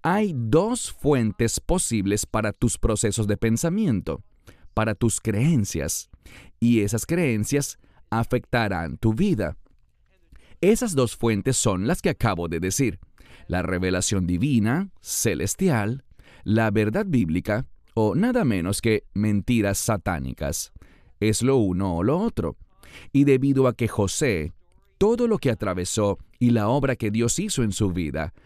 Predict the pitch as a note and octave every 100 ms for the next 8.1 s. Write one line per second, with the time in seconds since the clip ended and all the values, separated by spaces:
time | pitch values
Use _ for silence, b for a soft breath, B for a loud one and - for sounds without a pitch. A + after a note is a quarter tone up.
0 | b b A2 B2 B2 - A2 G2 F2+ G2
1 | G#2+ A2 G2 F2+ E2+ E2 G#2 B2 E3+ A#2
2 | G#2 G#2+ b b - B2 C#3 A3+ A#3+ G3
3 | B3+ C#4 B3+ E3+ C3 - C#3 B2+ A2+ -
4 | G2 F#2 D3 G#2 D#2 F2 - - _ _
5 | B B B - A2+ C3 - C3 G2+ G#2
6 | A#2 G#2 A2 G#2+ G#2 G2+ F2+ A#2 A#2 D#3+
7 | F3+ F3 E3 F3+ G3+ G3 - F2 - A#2
8 | A#2+